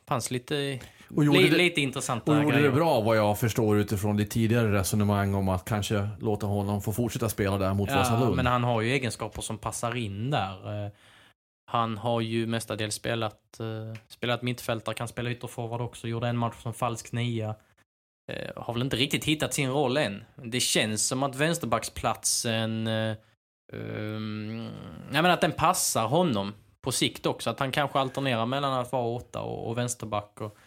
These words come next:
Speaker 1: eh, det är också kopplat till lite utgående kontrakt. Det är Hampus Färm, Jonathan, Jonathan Asp, eh, och Dennis Olofsson. Tre ytterbackar, alla med utgående kontrakt.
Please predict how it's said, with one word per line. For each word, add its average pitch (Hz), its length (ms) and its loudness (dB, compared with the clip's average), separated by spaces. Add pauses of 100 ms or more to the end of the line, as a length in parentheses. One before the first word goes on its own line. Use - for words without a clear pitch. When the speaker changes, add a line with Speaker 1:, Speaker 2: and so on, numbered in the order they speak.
(440)
Speaker 1:
eh, 107 340 -2
det 110 100 -2
är 123 60 4
också 139 180 2
kopplat 165 380 0
till 175 220 2
lite 202 220 -2
utgående 202 400 0
kontrakt. 180 480 0
Det 143 80 0
är 143 540 2
Hampus 143 280 -6
Färm, 139 360 0
Jonathan, 139 480 -4
Jonathan 147 400 2
Asp, - 460 -2 (340)
eh, 123 320 -2
och 127 260 -8
Dennis 127 220 -2
Olofsson. 139 520 -6 (240)
Tre 135 120 0
ytterbackar, 123 500 -4
alla 123 200 -2
med 117 140 -2
utgående 123 320 -6
kontrakt. - 640 -6